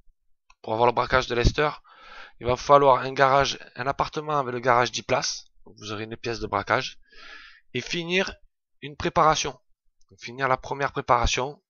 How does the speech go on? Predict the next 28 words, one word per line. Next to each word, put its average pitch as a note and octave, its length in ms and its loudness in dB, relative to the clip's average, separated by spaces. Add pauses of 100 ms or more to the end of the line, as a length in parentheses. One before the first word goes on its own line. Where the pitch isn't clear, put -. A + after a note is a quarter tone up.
(200)
Comme G#2+ 160 -16
ça, C3 160 0
Lester B2+ 240 2
vous C3 180 -6
envoie G#2 220 -4
régulièrement B2 680 -2 (120)
le C3+ 160 -10
message C#3 500 0
pour D#3 80 -12
le D3+ 80 -6
braquage. C3 460 -4 (1900)
Donc - 160 -10
là, D3 100 0
j'ai C3+ 100 -4
lancé C3+ 220 -4
mon C#3+ 140 -6
braquage. C3+ 500 0 (720)
Je B2 120 -8
vais C3 60 -4
me C#3+ 120 -6
retrouver D3 380 -4
dans C3+ 120 -2
la C#3+ 100 0
salle C#3+ 200 -2
de C3+ 80 -4
braquage, A#2+ 480 0 (680)
en A2+ 100 -6
invisible. G2 560 -6